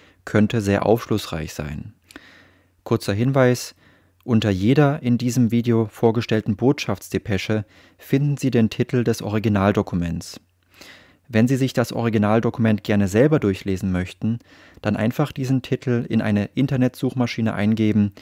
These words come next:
die dann die entsprechende WikiLeaks-Seite anzeigen sollte. Alternativ ist unter diesem Video auch ein P-D-F-Dokument verlinkt, in welchem Sie die Links aller hier genannten Dokumente finden können. Los geht es nun mit der Frage,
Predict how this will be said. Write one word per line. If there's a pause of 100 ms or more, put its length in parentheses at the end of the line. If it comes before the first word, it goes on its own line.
(420)
die
dann
die
entsprechende
WikiLeaks-Seite
anzeigen
sollte. (1200)
Alternativ
ist
unter
diesem
Video
auch
ein
P-D-F-Dokument
verlinkt, (400)
in
welchem
Sie
die
Links
aller
hier
genannten
Dokumente
finden
können. (800)
Los
geht
es
nun
mit
der
Frage,